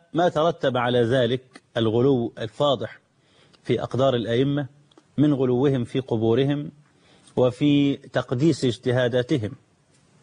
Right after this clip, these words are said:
حتى عدوا كل قول غير قولهم فاسد وباطل ولا يعبأ به، بل ما هو أشد من ذلك، بلغ بهم الحال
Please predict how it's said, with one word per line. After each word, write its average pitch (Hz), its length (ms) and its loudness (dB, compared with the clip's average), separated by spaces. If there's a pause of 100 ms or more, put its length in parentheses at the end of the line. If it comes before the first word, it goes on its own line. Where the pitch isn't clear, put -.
(840)
حتى 175 300 -2
عدوا 151 400 -2
كل 156 280 0
قول 156 360 0
غير 143 360 2
قولهم 143 600 0
فاسد 120 500 -4
وباطل 117 480 0
ولا 123 200 2
يعبأ 113 360 0
به، 104 160 -4 (1000)
بل 190 220 2
ما 175 120 -2
هو 185 180 2
أشد 147 380 -2
من 139 180 0
ذلك، 135 460 -2 (800)
بلغ 147 420 2
بهم 143 280 -4
الحال 156 520 -4